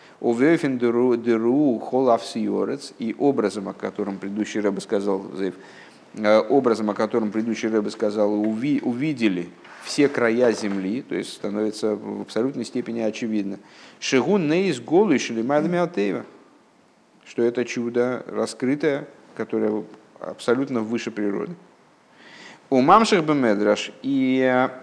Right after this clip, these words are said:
продолжает он в Мидраше, Омар Раби, Раби, Омар Рави Ицхак, э, быхо беэсрим виштайм, да, ц-, э, остался у нас,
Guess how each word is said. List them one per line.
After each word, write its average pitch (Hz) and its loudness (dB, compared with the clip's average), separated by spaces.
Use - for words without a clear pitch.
продолжает 131 4
он 165 0
в 127 -8
Мидраше, 113 -2
Омар 143 2
Раби, 143 2
Раби, 131 0
Омар 143 0
Рави 117 2
Ицхак, 143 -2
э, 117 6
быхо 135 2
беэсрим 170 2
виштайм, 156 0
да, 104 6
ц-, - -10
э, 101 4
остался 117 0
у 117 -4
нас, 107 -6